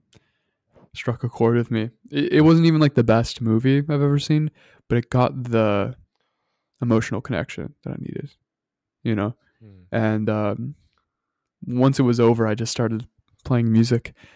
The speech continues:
Speaker 1: that reminded me of, uh, good old Pops and my mom. And, um, yeah, I just started, I've been sobbing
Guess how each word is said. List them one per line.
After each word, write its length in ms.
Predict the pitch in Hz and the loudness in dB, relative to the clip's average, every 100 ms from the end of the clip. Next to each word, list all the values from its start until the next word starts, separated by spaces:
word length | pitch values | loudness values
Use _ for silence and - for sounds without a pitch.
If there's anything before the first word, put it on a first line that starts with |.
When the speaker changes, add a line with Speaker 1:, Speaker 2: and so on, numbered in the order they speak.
| _ _ | _ _
Speaker 1:
that 60 | 143 | 0
reminded 380 | 139 143 143 143 | 4 4 4 4
me 180 | 143 143 | 4 4
of, 200 | 139 135 | 4 4
uh, 280 | 135 135 135 - _ - | 2 2 -2 -6 _ 0
good 140 | 135 | 4
old 300 | 135 135 131 - | 6 4 2 -4
Pops 540 | - 135 139 - - - _ _ _ _ _ _ | -6 -4 -4 -6 -10 -14 _ _ _ _ _ _
and 360 | 135 120 120 123 | -8 -4 -4 -4
my 80 | 123 | -2
mom. 360 | 123 127 127 - _ _ - | -2 0 -2 -6 _ _ -8
And, 460 | 127 120 120 117 127 | -4 -2 -2 -4 -6
um, 360 | 123 123 120 127 _ _ _ _ _ _ | -6 -6 -8 -12 _ _ _ _ _ _
yeah, 120 | 123 | -2
I 60 | 117 | 0
just 140 | 120 | 0
started, 200 | - 131 | 0 0
I've 80 | 123 | 0
been 120 | 123 | -4
sobbing 540 | - 113 113 131 117 | -6 -2 -2 0 -4